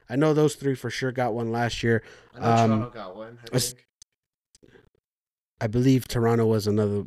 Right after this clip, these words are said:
Speaker 1: that was the other one, right? Yeah, they had, like, some, like, purple kit or something, no? Or something like that. I could,
Speaker 2: Yeah.
Speaker 1: I could be wrong,
Speaker 2: Yeah.
Speaker 1: but, but yeah, the, yeah, uh, Toronto was the other team. But yeah, Galaxy getting a third kit this year. Apparently it has the same colors as the community kit, like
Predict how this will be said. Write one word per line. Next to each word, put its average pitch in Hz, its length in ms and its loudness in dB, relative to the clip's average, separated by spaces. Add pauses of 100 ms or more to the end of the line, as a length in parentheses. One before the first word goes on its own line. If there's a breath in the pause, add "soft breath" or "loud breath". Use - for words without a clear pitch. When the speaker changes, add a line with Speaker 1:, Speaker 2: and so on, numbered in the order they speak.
(140)
Speaker 1:
that 107 200 -2
was 110 160 -4
the 110 140 -2
other 101 180 -6
one, 101 200 -12
right? 113 200 -14 (180 soft breath)
Yeah, 202 140 2
they 185 100 4
had, 208 120 4
like, 196 160 0
some, 160 160 -8
like, 139 180 -8
purple 175 300 -6
kit 113 180 -6
or 101 60 -6
something, 104 340 -8
no? 139 200 -4 (420 soft breath)
Or 120 60 -14
something 139 280 -2
like 160 140 0
that. 170 160 -6 (420)
I - 60 -20
could, 120 180 -2
Speaker 2:
Yeah. 92 80 -2
Speaker 1:
I 107 60 -2
could 117 140 -2
be 107 100 -4
wrong, 95 220 -4
Speaker 2:
Yeah. - 120 -20
Speaker 1:
but, 104 220 -6 (440 soft breath)
but 139 120 2
yeah, 131 180 2
the, 107 200 -8
yeah, 120 200 -4 (320)
uh, 113 200 -8
Toronto 147 320 0
was 127 160 -4
the 120 100 -8
other 113 160 -6
team. 113 260 -8
But 120 140 -4
yeah, 143 140 0 (360 loud breath)
Galaxy 165 440 0
getting 156 260 2
a 143 40 2
third 156 300 0
kit 151 200 -2
this - 240 -2
year. 143 240 -4 (280 soft breath)
Apparently 180 480 0
it 160 40 -6
has 156 160 -10
the 135 80 -10
same 147 320 -4
colors 143 360 0
as 123 340 0
the 127 140 -2
community 123 540 0
kit, 127 280 -2
like 110 180 -4